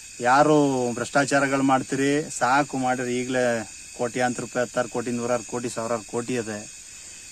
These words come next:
ಕಂಟ್ರೋಲ್ ಮಾಡಿ ಸಾಕು. ನಾವಿಲ್ಲಿ ದಿನಕ್ಕೆ ಇನ್ನೂರು, ಮುನ್ನೂರು, ಐನೂರು, ಸಾವಿರ ದುಡಿಯುವಂಥವ್ರೇ ರಾಜರ ಥರ ಜೀವನ ಮಾಡ್ಬೇಕಾದ್ರೆ ನಿಮ್ಗೆ ಯಾಕ್ರ ಮುಂಡ ಮಕ್ಳಿಗೆ ಸಾವಿರಾರು ಕೋಟಿ? ರೈತರಿಗೆ ಹೆಲ್ಪ್ ಆಗುವಂಥ ಕೆಲಸ ಮಾಡಿ.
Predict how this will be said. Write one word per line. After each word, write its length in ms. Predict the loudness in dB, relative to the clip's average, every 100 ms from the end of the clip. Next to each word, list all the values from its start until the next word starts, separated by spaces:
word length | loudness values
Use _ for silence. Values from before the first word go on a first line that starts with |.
| -20 -20 -18 -18 -8
ಕಂಟ್ರೋಲ್ 300 | -6 -2 0
ಮಾಡಿ 360 | 4 6 6 4
ಸಾಕು. 260 | 2 2
ನಾವಿಲ್ಲಿ 380 | 4 2 2 2 2 4 4 2 -2 -16 -14 0
ದಿನಕ್ಕೆ 320 | 4 4 6
ಇನ್ನೂರು, 300 | 4 6 6
ಮುನ್ನೂರು, 400 | 6 6 6 4
ಐನೂರು, 260 | 4 4 2
ಸಾವಿರ 300 | 4 4 4
ದುಡಿಯುವಂಥವ್ರೇ 720 | 2 4 6 4 2 6 6
ರಾಜರ 320 | 8 4 2
ಥರ 180 | 0 -2
ಜೀವನ 300 | -2 -2 0
ಮಾಡ್ಬೇಕಾದ್ರೆ 1000 | 0 0 0 -4 -6 -6 -4 -2 -2 -4 -14 -8 -2
ನಿಮ್ಗೆ 280 | 0 0 4
ಯಾಕ್ರ 300 | 4 4 2
ಮುಂಡ 220 | 2 0
ಮಕ್ಳಿಗೆ 440 | 0 -2 -4 -4
ಸಾವಿರಾರು 360 | -2 -2 0 -2
ಕೋಟಿ? 480 | -4 -8 -8 -12 -14 -18 -18 -18 -18 -20 -20 -20 -20 -20 -18 -18 -18 -18 -16 -2
ರೈತರಿಗೆ 380 | 0 2 2 2
ಹೆಲ್ಪ್ 180 | 4 6
ಆಗುವಂಥ 320 | 6 4 2
ಕೆಲಸ 300 | 0 2 6
ಮಾಡಿ. 500 | 6 8 10 8